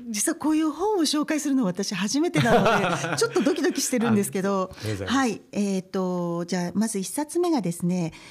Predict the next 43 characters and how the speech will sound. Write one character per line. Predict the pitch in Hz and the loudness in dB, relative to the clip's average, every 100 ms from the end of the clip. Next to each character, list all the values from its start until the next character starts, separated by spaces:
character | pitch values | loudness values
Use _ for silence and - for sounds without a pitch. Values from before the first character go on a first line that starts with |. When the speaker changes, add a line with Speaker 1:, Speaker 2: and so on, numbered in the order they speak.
| - | -8
Speaker 1:
え | 202 | -6
ー | |
と、 | 196 190 | -4 -4
こ | 196 | -2
れ | 214 | -2
私 | 208 233 - - 247 | -2 -4 -4 -4 -2
が | 247 | -4
卒 | 240 233 240 | -4 -8 -6
業 | 233 | -4
し | 233 | -4
た | 233 | -6
そ | 220 | -2
の | 208 202 | 0 0
ケ | - 320 | 0 0
ロ | |
ッ | 339 | 0
グ | - 180 | -4 -6
と | 175 | -4
い | 170 160 | -4 -4
う | |
で | 156 | -6
す | 165 175 | -2 0
ね、 | 175 165 | 2 -2
Speaker 2:
う | - | -4
ん。 | |
Speaker 1:
あ | |
の、 | 170 | -4
ビ | 170 | -4
ジ | 170 | -4
ネ | 190 | -4
ス | 185 | -4
ス | - | -6
ク | 208 | -4
ー | |
ル | 180 | -2
の | 165 | -2
先 | 175 214 | -2 -2
生 | 302 285 | -2 -2
で | 196 | -2
も | 175 | -2
あ | |
っ | 170 | -4
て、 | - 185 185 | -6 -4 -4